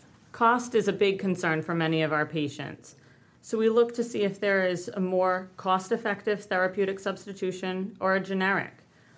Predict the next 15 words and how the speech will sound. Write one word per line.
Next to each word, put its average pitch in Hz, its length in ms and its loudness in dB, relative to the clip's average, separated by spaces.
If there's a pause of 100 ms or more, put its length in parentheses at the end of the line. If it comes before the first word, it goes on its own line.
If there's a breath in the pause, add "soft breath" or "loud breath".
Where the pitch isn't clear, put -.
(160 soft breath)
We 208 140 2
also 196 360 2
help 202 260 -2
to 214 120 -2
identify 180 560 0
programs 202 720 -2
that 190 200 -2
may 185 140 2
make 180 240 0
medications 185 720 -2
more 180 300 2
affordable 170 640 2
for 160 180 -2
our 160 80 2
patients. - 760 -10